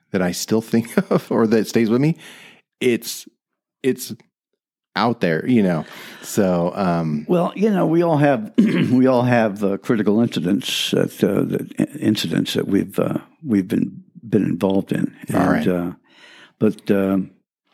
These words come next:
Speaker 2: yeah, the one that, uh, of course, I had the gas station shooting. That was, that was, eh. Um, but the
Speaker 1: <laughs> That was,
Speaker 2: other,
Speaker 1: eh.
Speaker 2: yeah,
Speaker 1: It
Speaker 2: that,
Speaker 1: only just
Speaker 2: well,
Speaker 1: affected your
Speaker 2: uh,
Speaker 1: life for about
Speaker 2: that,
Speaker 1: two years,
Speaker 2: it,
Speaker 1: but,
Speaker 2: it
Speaker 1: eh.
Speaker 2: affected my life forever, actually, because
Speaker 1: Yeah.
Speaker 2: you change your attitude.
Speaker 1: Yes.
Speaker 2: Like I said, my whole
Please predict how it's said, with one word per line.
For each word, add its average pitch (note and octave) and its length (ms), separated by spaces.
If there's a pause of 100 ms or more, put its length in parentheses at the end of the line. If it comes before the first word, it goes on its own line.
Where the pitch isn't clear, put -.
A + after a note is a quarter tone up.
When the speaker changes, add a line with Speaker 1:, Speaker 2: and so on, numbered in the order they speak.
(340)
Speaker 2:
yeah, C3+ 140
the B2+ 120
one C#3 260
that, B2 280
uh, A#2 60
of G#2+ 200
course, A2+ 260
I G#2+ 80
had G2+ 340
the - 100
gas A2 300
station G2 400
shooting. G2+ 420
That A2 140
was, G2 300
that - 140
was, F#2 120
eh. F#2+ 280 (640)
Um, F#2+ 380
but G#2 180
the - 60
Speaker 1:
<laughs> - 60
That B2+ 100
was, A2 120
Speaker 2:
other, - 120
Speaker 1:
eh. E2 220 (280)
Speaker 2:
yeah, C#3 200
Speaker 1:
It - 40
Speaker 2:
that, G#3 100
Speaker 1:
only F3 120
just C#3+ 160
Speaker 2:
well, D#3 120
Speaker 1:
affected D3+ 300
your B2+ 100
Speaker 2:
uh, - 20
Speaker 1:
life G#2+ 160
for A2 80
about G#2+ 180
Speaker 2:
that, G#2 60
Speaker 1:
two A2+ 120
years, G2 220
Speaker 2:
it, D#3+ 60
Speaker 1:
but, E3 100
Speaker 2:
it E3 60
Speaker 1:
eh. C#3+ 100
Speaker 2:
affected D#3 320
my A#2 80
life A2 240
forever, A2+ 420
actually, B2 460
because B2 300
Speaker 1:
Yeah. G2+ 340
Speaker 2:
you A2 100
change C3+ 600
your A2+ 200
attitude. B2 680
Speaker 1:
Yes. - 260
Speaker 2:
Like A#2+ 180
I B2+ 100
said, C3+ 300
my A#2 220
whole A#2 520